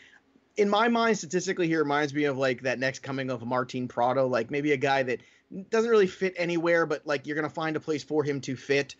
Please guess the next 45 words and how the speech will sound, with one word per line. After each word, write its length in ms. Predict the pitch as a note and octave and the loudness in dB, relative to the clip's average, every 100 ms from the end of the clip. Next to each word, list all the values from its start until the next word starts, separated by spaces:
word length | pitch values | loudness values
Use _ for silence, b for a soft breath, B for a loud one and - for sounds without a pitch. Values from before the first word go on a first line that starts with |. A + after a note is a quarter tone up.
| b b - | b b -14
because 420 | C#3 D#3 C#3+ C3 | -4 0 2 0
he'll 240 | - C#3+ C3+ | 0 2 2
hit 180 | D3 | 2
enough 540 | C#3 C3+ C3+ - - _ | 0 0 -2 -4 -20 _
and 240 | D3 C3 A#2+ | -2 -2 0
he'll 160 | C3 | -2
be, 340 | B2 B2+ B2 B2 | 0 -2 -2 -2
you 140 | C#3 | -2
know, 200 | B2 A#2+ | 0 0
a 120 | F#2+ | 0
serviceable 560 | A#2+ C3+ B2+ A#2+ A#2+ A#2 | 0 0 0 -2 -2 -2
player. 380 | - B2 C3 B2+ | 0 2 4 2
I 80 | |
don't 180 | C#3 D3 | 2 -2
know 140 | C#3+ C3 | -2 -4
if 60 | |
he's 100 | B2 | -4
got 260 | B2+ B2 A2+ | -4 -4 -4
big 160 | B2 | -8
time 240 | A2+ B2 A#2+ | -6 -8 -4
upside. 420 | B2+ B2+ B2+ A#2 - B B | -6 -6 -6 -6 -8 B B
Kelenic 400 | - C#3+ G#3 D#3 | -6 0 0 0
has 140 | C3 A2 | -2 -6
big 200 | A2+ A#2 | -8 -8
time 180 | A2+ A2 | -8 -8
up-, 140 | G#2+ | -8
guy, 260 | A#2+ A#2 - | -6 -4 -2
upside. 420 | B2 A#2+ A#2 A2+ | -4 -2 -2 -4
So 80 | A#2+ | -4
is 100 | A#2 | -4
Rodriguez, 500 | G#2+ G#2+ C3 C3 A#2+ | -2 0 2 2 0
some 160 | B2 A2 | -4 -6
of 40 | |
the 60 | B2 | -2
other 160 | C3+ | -2
guys 320 | A#2 A2 G#2+ G#2+ | 0 -2 -2 -6
in 100 | G#2+ | -6
there. 200 | G#2+ G#2 | -4 -2
Those 280 | B2+ D#3+ | 2 2
guys 480 | C#3 C3+ B2+ B2 A2+ b b b - | 2 2 2 0 -4 b b b -14
I'm 160 | A2+ | -10
really 280 | C3 E3 C#3+ | -4 -2 -2
interested 380 | B2 B2 - A#2 | -2 -6 -10 -8
to 100 | G#2+ | -8
see. 320 | - A2 A#2 | -6 -6 -6